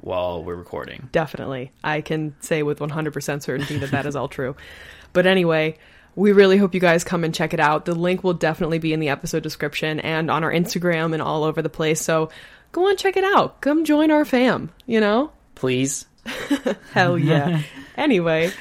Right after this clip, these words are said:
Speaker 2: I am super excited also for the story that we're gonna talk about this week, because this one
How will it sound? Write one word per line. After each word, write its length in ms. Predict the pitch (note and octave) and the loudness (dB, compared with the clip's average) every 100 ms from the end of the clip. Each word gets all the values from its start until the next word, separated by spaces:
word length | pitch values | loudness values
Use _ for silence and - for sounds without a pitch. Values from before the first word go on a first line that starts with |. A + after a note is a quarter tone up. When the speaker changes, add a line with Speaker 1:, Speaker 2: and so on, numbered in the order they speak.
| - B2 - | -10 -12 -6
Speaker 2:
I 340 | G#3 D#4+ D4 - | -2 0 0 -2
am 340 | A3 A3+ A#3 A#3 _ - | -2 0 0 -2 _ -10
super 340 | - G#3+ G#3+ | -2 2 2
excited 420 | G#3+ G3 F#3+ G3+ - | 2 0 0 0 -2
also 420 | G3 B3+ E3+ D#3 | -2 -2 -2 -4
for 320 | F3+ A3+ A#3 A#3 | -4 -2 0 0
the 80 | A#3 | -2
story 320 | - D4+ F#3+ | -2 -2 0
that 120 | D3 | -2
we're 100 | D3 | -6
gonna 120 | D3+ | -8
talk 180 | D3 D3+ | -6 -6
about 200 | D#3 D3+ | -6 -8
this 120 | D3+ - | -8 -6
week, 200 | F3+ - | -6 -6
because 480 | E3+ F3 E3+ D#3+ - - - - - - - | -8 -2 -2 -2 -6 -18 -20 -20 -20 -20 -10
this 480 | F3+ C#4+ G4 - - | -2 0 0 -4 -4
one 460 | G3+ A3 A3+ A#3 | 0 2 2 0